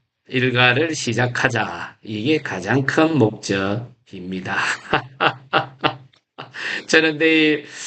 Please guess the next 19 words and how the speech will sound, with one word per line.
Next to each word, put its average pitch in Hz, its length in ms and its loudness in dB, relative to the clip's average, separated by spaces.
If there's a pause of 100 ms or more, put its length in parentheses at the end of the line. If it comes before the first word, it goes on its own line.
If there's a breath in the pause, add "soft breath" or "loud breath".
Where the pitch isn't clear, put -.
(280 loud breath)
부타가야 151 680 4
국제수행학교에서, 143 1400 2 (500)
어, 92 160 -10
아침 120 280 0
탁발하겠습니다. 107 1200 0 (300 loud breath)
그리고 143 640 4 (520)
아마 143 280 4
올해, 165 640 6
그리고 143 340 -2
올 156 180 4
겨울에 143 680 4
한 123 400 -2
이 123 280 6
회 151 100 4
정도 135 720 0 (200)
비티엔 147 840 4
불교 151 300 4
성지순례를 127 1500 4 (220 soft breath)
아마 113 260 -6